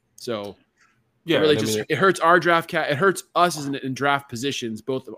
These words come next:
Speaker 1: our draft position and in Carolina's draft position, and we're really not gonna make the playoffs anyways. So
Speaker 2: yeah, and I mean, I, I'm looking at it now, uh,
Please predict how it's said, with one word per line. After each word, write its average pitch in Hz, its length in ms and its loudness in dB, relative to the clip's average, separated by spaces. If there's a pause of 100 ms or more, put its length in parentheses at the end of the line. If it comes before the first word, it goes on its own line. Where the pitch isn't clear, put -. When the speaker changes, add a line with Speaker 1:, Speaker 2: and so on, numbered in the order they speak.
Speaker 1:
our 147 340 2 (100)
draft 120 360 -4
position 104 520 -12 (520)
and 110 300 -8 (120)
in 110 280 -10
Carolina's 127 560 -4
draft 107 300 -8
position, 98 580 -14 (600)
and 107 100 -10
we're 113 140 -10
really 120 220 -8
not 101 200 -12
gonna 95 80 -20
make 80 160 -20
the - 80 -20
playoffs 69 200 -18
anyways. - 360 -20
So - 140 -20 (140)
Speaker 2:
yeah, 110 240 0
and 104 80 -4
I 110 60 -4
mean, 117 140 -2
I, 120 160 -6
I'm 120 180 -4
looking 135 240 0
at 107 120 0
it 104 100 -6
now, 95 540 -4
uh, 82 480 -10